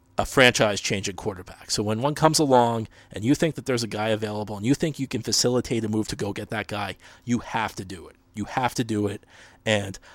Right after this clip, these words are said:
I think the Jets had to make this trade. If they, if their evaluation is that there are three franchise quarterbacks in this draft class, they had to make this move. Because,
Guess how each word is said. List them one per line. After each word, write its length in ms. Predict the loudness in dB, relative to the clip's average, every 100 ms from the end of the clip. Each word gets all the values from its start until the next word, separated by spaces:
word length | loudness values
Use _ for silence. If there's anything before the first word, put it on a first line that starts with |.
| _
I 140 | 6 6
think 160 | 6
the 100 | 0
Jets 220 | 0 0 0
had 340 | -2 -4 -4
to 60 | -4
make 200 | -6 -4
this 160 | -4
trade. 400 | -4 -4 -8 -16 -20 -20 -20 _
If 240 | -12 -12 -2
they, 220 | 2 4
if 260 | 2 -4 2
their 160 | 6
evaluation 640 | 8 6 6 6 4 0 -4
is 80 |
that 140 | -6 -2
there 120 | 0
are 120 | 0
three 260 | -2 -2 0
franchise 420 | 0 0 0 0
quarterbacks 640 | -2 -4 -4 -8 -6 -8 -8 _ _ _ _
in 140 | 0
this 180 | 2 0
draft 360 | 2 2 0 0
class, 460 | -4 -2 -4 -4 -6 _ -16 -6
they 80 |
had 300 | -4 0 -2
to 100 | -2
make 220 | -4 -4 -2
this 180 | -4
move. 320 | -4 -10 -14 -20 -20 -20 _
Because, 560 | -6 -2 0 2 0 -6